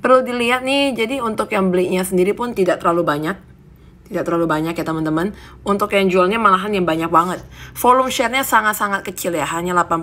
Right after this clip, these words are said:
puluh empat K saja. Market kapitalisasinya juga sangat kecil, teman-teman, hanya enam ratus empat billion saja, teman-teman. Ini saham yang sangat gorengan dan tidak liquid ya.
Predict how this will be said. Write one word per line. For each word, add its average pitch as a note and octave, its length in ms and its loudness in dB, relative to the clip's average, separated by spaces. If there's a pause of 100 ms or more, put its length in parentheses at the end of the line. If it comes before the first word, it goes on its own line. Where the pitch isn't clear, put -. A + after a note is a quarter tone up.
puluh E3+ 240 -2
empat E3 320 -2
K D3+ 160 2
saja. F#3 480 0 (320)
Market G#3+ 400 0
kapitalisasinya G#3 720 0
juga F#3+ 160 2
sangat F#3 320 0
kecil, F#3+ 240 -2
teman-teman, F#3+ 400 0
hanya G3+ 240 -4
enam F#3 160 0
ratus F3+ 320 0
empat F3 320 -2
billion D#3+ 400 0
saja, D#3 320 -4
teman-teman. D3+ 480 -4 (400)
Ini A#3 160 0
saham A#3 320 0
yang A3+ 80 -4
sangat F#3+ 320 -2
gorengan F3+ 400 2
dan F3 240 2
tidak F3 400 0
liquid G3+ 400 0
ya. D3 320 -2